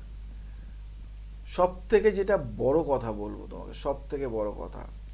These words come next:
অর্থনৈতিক সমস্যা ঘিরে ধ-, ধরেছে, একদম ঘিরে ধরেছে। অর্থনৈতিক সমস্যা একদম জর্জরিত তুমি, মানে অর্থ তোমার কাছে আসে কিন্তু কোথা থেকে যেন অর্থটা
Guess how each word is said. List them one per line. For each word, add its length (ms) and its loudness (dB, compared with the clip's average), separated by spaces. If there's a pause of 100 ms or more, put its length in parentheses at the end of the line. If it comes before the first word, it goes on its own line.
(760)
অর্থনৈতিক 800 8 (460)
সমস্যা 720 -2 (560)
ঘিরে 280 -2 (120)
ধ-, 580 -8
ধরেছে, 280 -6
একদম 340 -2
ঘিরে 220 -4
ধরেছে। 360 -6 (200)
অর্থনৈতিক 440 -2
সমস্যা 600 0 (260)
একদম 260 2
জর্জরিত 480 2
তুমি, 280 -10
মানে 200 -6 (120)
অর্থ 400 6
তোমার 340 10
কাছে 200 4
আসে 520 2 (840)
কিন্তু 440 2 (280)
কোথা 320 0
থেকে 260 2
যেন 220 4
অর্থটা 840 0